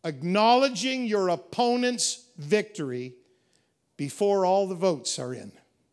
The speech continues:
I didn't come here to talk about politics. I could care less.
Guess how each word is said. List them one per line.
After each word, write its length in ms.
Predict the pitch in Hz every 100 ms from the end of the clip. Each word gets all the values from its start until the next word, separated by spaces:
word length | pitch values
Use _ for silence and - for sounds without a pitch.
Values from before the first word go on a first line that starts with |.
| _ _ _ _ _ _ _ _ _ _ _ -
I 160 | 170 175
didn't 180 | 160
come 160 | 135 160
here 120 | 156
to 80 | 147
talk 260 | - 156 151
about 240 | 147 -
politics. 560 | 165 160 143 170 170 156
I 140 | 147
could 480 | - 165 135 120 -
care 420 | 208 180 143 110 101
less. 560 | 107 120 120 - - -